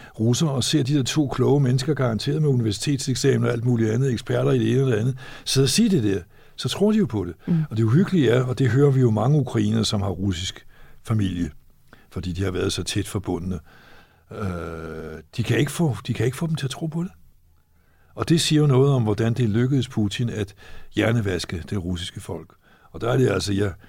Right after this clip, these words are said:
Speaker 1: jeg føler, at, øh, man siger jo hele tiden, det skal ikke gå ud over den almindelige russer. Ja. Altså, vi har jo faktisk prøvet at minde tyskerne om, at I vidste jo nok lidt mere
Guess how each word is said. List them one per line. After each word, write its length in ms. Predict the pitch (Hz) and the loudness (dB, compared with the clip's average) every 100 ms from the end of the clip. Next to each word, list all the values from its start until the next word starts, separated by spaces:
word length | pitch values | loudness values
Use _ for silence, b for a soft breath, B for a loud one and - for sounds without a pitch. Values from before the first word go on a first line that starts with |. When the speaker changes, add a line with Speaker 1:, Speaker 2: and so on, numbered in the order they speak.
| b b | b b
Speaker 1:
jeg 120 | 101 101 | -4 -2
føler, 300 | 110 98 101 | 0 0 -2
at, 260 | 90 - | -4 -8
øh, 80 | 101 - 127 - - b b b - | -16 -18 -20 -20 -20 b b b -8
man 100 | 85 | -2
siger 180 | 117 | 2
jo 60 | 117 | 4
hele 160 | 110 110 | 4 2
tiden, 200 | 113 98 | 0 0
det 80 | |
skal 140 | 92 107 | 0 -2
ikke 80 | 104 | -2
gå 120 | 113 | 0
ud 60 | 95 | 0
over 80 | |
den 60 | 92 | 0
almindelige 320 | 98 98 98 95 | 0 0 -2 -2
russer. 320 | 85 80 87 - B B B B - | -4 -8 -10 -14 B B B B -20
Ja. 100 | 90 - B B B B _ - - - _ | -14 -14 B B B B _ -20 -20 -20 _
Altså, 180 | 92 92 | -10 -8
vi 140 | 85 95 | -6 -6
har 180 | 92 | -4
jo 100 | 95 | -6
faktisk 520 | 92 107 113 - - - | -6 -6 -6 -6 -12 -6
prøvet 320 | 110 113 117 | 0 2 2
at 60 | 82 - | 0 -8
minde 340 | 110 104 107 113 | -4 0 2 0
tyskerne 560 | - 110 95 123 110 87 | -2 -2 -2 -2 -2 -4
om, 300 | 80 90 - - - | -6 -10 -16 -20 -4
at 80 | 104 | -2
I 60 | 104 | 0
vidste 300 | 117 117 - | 0 0 -2
jo 60 | 113 | -2
nok 240 | 98 95 | -2 -2
lidt 220 | 104 110 | -2 -2
mere 220 | 110 107 | 0 0